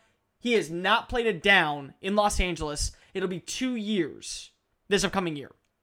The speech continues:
Eight point four million dollars not to play. It's the same thing. When you break it down, Texas and O U each be paying seventy million dollars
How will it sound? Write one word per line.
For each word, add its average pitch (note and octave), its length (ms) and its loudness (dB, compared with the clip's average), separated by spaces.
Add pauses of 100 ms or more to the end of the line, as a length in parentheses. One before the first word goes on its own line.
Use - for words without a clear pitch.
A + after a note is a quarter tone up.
(560)
Eight B3 200 0
point B3 220 -2
four A3 160 2
million F3+ 300 2
dollars - 400 -8 (260)
not F#3 380 4
to - 80 -6
play. C3+ 260 -10 (480)
It's A#3+ 140 0
the A3+ 60 0
same G3 200 0
thing. D#3+ 160 -8 (1000)
When G3+ 120 0
you G3 80 -4
break G#3 220 2
it - 80 -4
down, D#3+ 480 8 (640)
Texas G#3+ 580 6 (240)
and A3+ 260 4
O B3+ 220 2
U G#3 460 -2 (320)
each B3+ 260 -2
be C4+ 120 -2
paying G#3+ 320 0
seventy C4+ 540 -2
million B3 460 -4
dollars F3+ 580 0